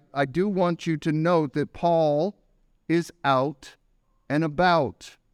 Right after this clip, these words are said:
In other words, he's in Athens and he's in a strange city, but he's not holed up in the hotel. He's not sequestered away working on his next epistle.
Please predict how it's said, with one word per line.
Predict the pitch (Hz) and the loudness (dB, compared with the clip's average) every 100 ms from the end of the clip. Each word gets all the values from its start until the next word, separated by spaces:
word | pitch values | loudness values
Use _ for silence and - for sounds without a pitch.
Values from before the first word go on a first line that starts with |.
| _ _ _ _ _ _ _ - | _ _ _ _ _ _ _ -6
In | 147 | 0
other | 190 208 | 2 2
words, | 196 175 - | 2 0 -2
he's | 196 180 | -4 -4
in | - 170 165 - | -4 -4 -4 -2
Athens | 175 208 262 165 156 165 | 2 4 4 0 0 0
and | 165 | 0
he's | 160 | 0
in | 196 196 | 0 -2
a | |
strange | 170 - 196 196 180 | -2 -4 -2 -2 -2
city, | - 247 208 | 0 2 2
but | 160 156 | 0 -2
he's | 143 | 0
not | 185 208 180 | 2 2 2
holed | 214 196 | -2 2
up | 196 190 | 0 0
in | 190 | -2
the | 175 | 0
hotel. | 170 180 170 214 214 113 - _ _ _ _ _ _ _ _ _ _ 143 | 0 0 0 2 2 0 -6 _ _ _ _ _ _ _ _ _ _ -4
He's | 165 | 0
not | 185 196 190 | 4 2 2
sequestered | 202 - 214 214 - 190 | -4 -2 0 0 -2 -2
away | 185 190 185 | 2 2 2
working | 160 180 185 180 | 2 0 0 -2
on | 175 175 | 0 0
his | 170 151 | -2 0
next | 175 180 - | 0 0 -2
epistle. | 180 165 214 196 139 | -2 0 0 0 -2